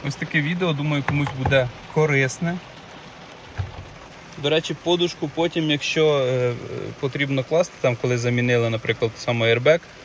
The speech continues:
вона просто під'єднується всі фішки, і вона просто вщолкується ось так на місце. Знаходите її місце рівненько і натискаєте.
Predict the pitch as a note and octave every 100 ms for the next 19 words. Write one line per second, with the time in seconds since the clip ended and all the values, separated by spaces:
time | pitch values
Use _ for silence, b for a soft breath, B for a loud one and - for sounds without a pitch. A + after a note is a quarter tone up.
0 | B - C3+ D3+ D#3 D#3+ - F3+ E3+ B2+
1 | D#3 C#3 C#3+ B2+ B2 A#2 B2 - D3+ G#3+
2 | C4 - D#3 - - - - - C#3 D#3+
3 | E3+ F3+ - C3+ - D3 C#3+ B2+ A#2+ B2
4 | A#2+ - - - - - - B2+ - C3
5 | B2+ B2 A#2 G#2+ - A2+ A#2 C3 D3 B2+
6 | A#2+ B2+ B2 C#3+ - - D#3 C#3+ C#3+ C#3
7 | C3+ - - - - - - - - D#3+
8 | D3 C#3 C3 - A2+ A2